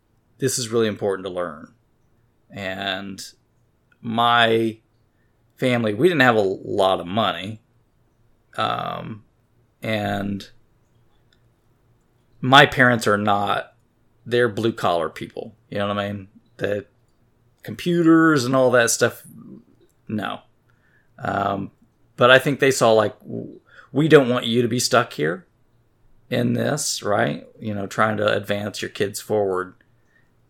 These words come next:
And obviously I had an interest in those kinds of things, so it was a good fit. So that was kind of my first experience, and I ate it up.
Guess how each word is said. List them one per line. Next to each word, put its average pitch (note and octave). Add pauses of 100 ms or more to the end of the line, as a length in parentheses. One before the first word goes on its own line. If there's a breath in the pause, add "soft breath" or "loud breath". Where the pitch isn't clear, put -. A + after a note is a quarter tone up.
(260)
And G#2
obviously G#2+
I -
had G2+
an G2
interest C3
in G#2
those G2+
kinds G#2
of G#2
things, F#2+
so G#2+
it G#2
was F#2+
a G2
good G2
fit. - (1120 soft breath)
So G2+
that C3
was A#2
kind A#2
of A2+
my G#2+
first G#2+
experience, A2
and G#2 (160)
I G#3
ate B2
it F#2+
up. -